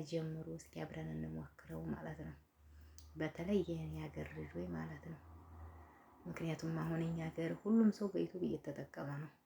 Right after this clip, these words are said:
ግን የኛ ዘኛ ዘንድ የሚያበረታታም የለ፣ የሚበረታም የለ።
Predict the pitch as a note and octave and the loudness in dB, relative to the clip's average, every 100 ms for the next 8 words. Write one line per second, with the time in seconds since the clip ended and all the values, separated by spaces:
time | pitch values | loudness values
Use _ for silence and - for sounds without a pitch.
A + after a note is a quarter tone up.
0 | _ _ _ E3+ F3 A#3 A#3 - _ F3+ | _ _ _ -2 4 6 4 -2 _ -2
1 | F3+ F3+ F3+ F3 F3+ F3+ F#3 F#3 G3 A3+ | 0 2 2 0 0 0 0 2 8 8
2 | G#3+ - E3+ E3 E3+ E3+ F3 - F3+ - | 8 4 2 2 2 0 -2 -2 -6 0
3 | G3+ A3 A#3+ B3+ B3+ B3+ E3 E3 D#3+ D3+ | 8 12 12 12 10 6 2 0 0 0
4 | D3 C#3+ - D3+ D3+ D3+ D3+ D3+ D3+ D3+ | -2 -4 -6 -4 -4 -4 -6 -6 -8 -10